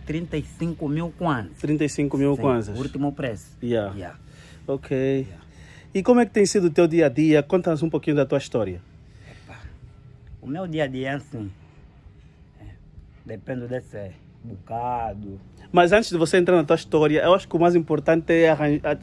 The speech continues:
Speaker 2: lhe ajudar a encontrar novos clientes, né?
Speaker 1: Sim, sim.
Speaker 2: Então, con-, diz, diz aí,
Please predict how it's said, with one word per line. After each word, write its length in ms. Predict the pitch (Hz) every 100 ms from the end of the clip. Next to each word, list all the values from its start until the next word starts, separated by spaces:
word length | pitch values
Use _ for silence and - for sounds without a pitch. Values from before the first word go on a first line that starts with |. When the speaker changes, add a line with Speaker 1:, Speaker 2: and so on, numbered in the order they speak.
| 156
Speaker 2:
lhe 140 | 165
ajudar 520 | 170 156 151 180 196 - - -
a 80 | 151
encontrar 420 | 156 160 151 170
novos 480 | 170 170 170 156 151
clientes, 560 | - 135 139 123 107 -
né? 160 | 135
Speaker 1:
Sim, 200 | 160 117 98
sim. 140 | - 101 - -
Speaker 2:
Então, 560 | 175 170 185 190 190 202 - - - - - - - - -
con-, 200 | 202 208 180
diz, 260 | 165 202
diz 300 | 196 175 208
aí, 260 | 202 185